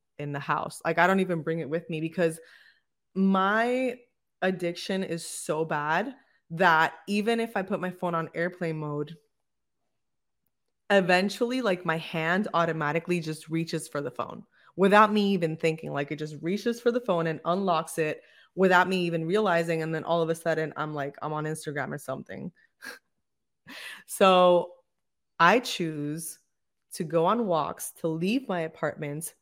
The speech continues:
and leave the phone behind. Because luckily enough, I'm a millennial. I was born in the nineties before the internet was really a thing that we just carried around in our pockets. So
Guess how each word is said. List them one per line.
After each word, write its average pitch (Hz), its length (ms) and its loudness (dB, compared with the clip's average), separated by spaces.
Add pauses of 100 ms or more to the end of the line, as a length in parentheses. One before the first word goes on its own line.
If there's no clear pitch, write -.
(240)
and 165 180 -2
leave 160 240 -2
the 160 120 0
phone 147 300 -6
behind. 139 540 -6 (260)
Because 180 300 2
luckily 233 420 2
enough, 180 380 2
I'm 170 160 0
a 170 40 0
millennial. 165 500 0
I 160 160 0
was 160 160 -2
born 156 200 -6
in 170 100 -2
the 170 80 -2
nineties 156 500 -4
before 165 800 2 (400)
the 185 120 -2
internet 180 520 0
was 165 200 -4
really 170 440 -4
a - 100 -8 (220)
thing 165 280 0
that 160 120 0
we 151 80 -6
just 143 220 -10
carried 143 300 -6
around 143 260 -4
in 139 80 -8
our 139 120 -8
pockets. - 540 -6 (720)
So 214 640 8